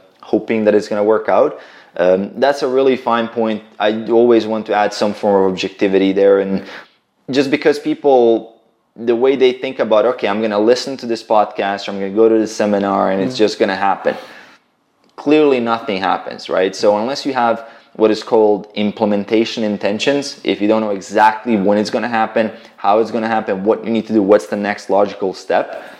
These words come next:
Speaker 1: you don't have, like, it's not concrete. It's dreaming that it will happen, but that, that's also giving you that satisfaction. So it, it's actually a trap where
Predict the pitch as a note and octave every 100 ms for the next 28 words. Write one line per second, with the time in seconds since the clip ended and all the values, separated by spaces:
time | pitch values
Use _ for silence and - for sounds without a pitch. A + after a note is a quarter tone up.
0 | - _ _ _ _ _ _ _ _ B2
1 | A#2+ B2+ B2+ A#2+ A2 - A2+ A2+ - C3
2 | A#2+ A#2+ G#2+ - G2+ - - - - G#2
3 | - G#2+ A#2 B2+ D#3+ E3 C#3+ A#2+ G#2+ F#2
4 | F#2+ B2+ D3+ C3+ - F3 F3+ - _ _
5 | _ _ - G#2+ A#2 A2 A#2+ B2+ - B2+
6 | B2+ C3+ C3 C3+ A#2+ B2 A#2+ A2+ A2+ A2
7 | A2 - C3 C#3+ - A#2 A#2+ A2 A2 G#2
8 | A#2 B2+ - G2+ - C#3+ G#2+ - G#2 G#2
9 | G#2